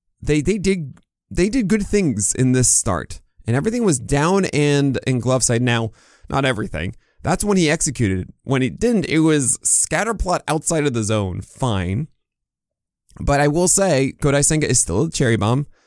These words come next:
And now he gets the Cubs, and then Coors, and then the Jays.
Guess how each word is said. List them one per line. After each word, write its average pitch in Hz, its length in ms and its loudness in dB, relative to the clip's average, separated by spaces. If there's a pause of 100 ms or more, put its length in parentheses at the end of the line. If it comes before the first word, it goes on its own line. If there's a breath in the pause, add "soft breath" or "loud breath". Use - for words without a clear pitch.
(140)
And 71 80 -10
now 85 120 -2
he 104 60 0
gets 160 140 0
the 202 80 -2
Cubs, - 560 0
and 98 180 0
then 120 180 0
Coors, 117 500 2
and 113 120 2
then 120 120 2
the 131 80 0
Jays. 165 480 -2